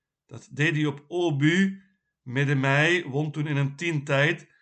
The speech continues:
maar dat was over de korte afstand. Paardje heeft daarna twee keer gesprongen, maar heeft nu dus een mooi nummer. Dat geldt ook voor nummer één, Draupner. Jesper Rudbey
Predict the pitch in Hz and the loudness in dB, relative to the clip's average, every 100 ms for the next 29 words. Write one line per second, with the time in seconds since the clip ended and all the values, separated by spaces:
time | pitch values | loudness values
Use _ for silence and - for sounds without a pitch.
0 | _ - 127 139 120 135 123 139 151 131 | _ -14 -10 -8 -6 -6 -6 -4 -4 -6
1 | 151 147 170 - 175 160 139 - _ _ | -6 -4 -2 4 6 6 0 -8 _ _
2 | _ _ _ 123 123 127 135 147 160 160 | _ _ _ -12 -10 -8 -4 -2 -2 -2
3 | 160 156 156 - 160 147 160 190 196 143 | -2 -2 -6 -4 0 2 4 2 -2 -6
4 | 135 139 127 127 127 131 131 117 120 120 | -6 -4 -4 -4 -6 -8 -8 -8 -8 -8
5 | - 139 120 123 147 175 170 143 - _ | -10 -12 -8 -2 0 2 2 2 -2 _
6 | _ _ _ _ _ _ _ _ _ 131 | _ _ _ _ _ _ _ _ _ -14
7 | - 135 165 165 - 165 170 156 151 127 | -10 -4 -4 -4 -4 -4 -2 0 0 0
8 | 139 170 185 - 143 151 196 202 - _ | 2 4 2 0 0 2 2 0 -6 _
9 | _ _ _ 135 135 - 143 139 - 139 | _ _ _ -8 -8 -8 -12 -12 -6 -2
10 | 160 139 147 151 147 147 | 0 2 4 4 2 -6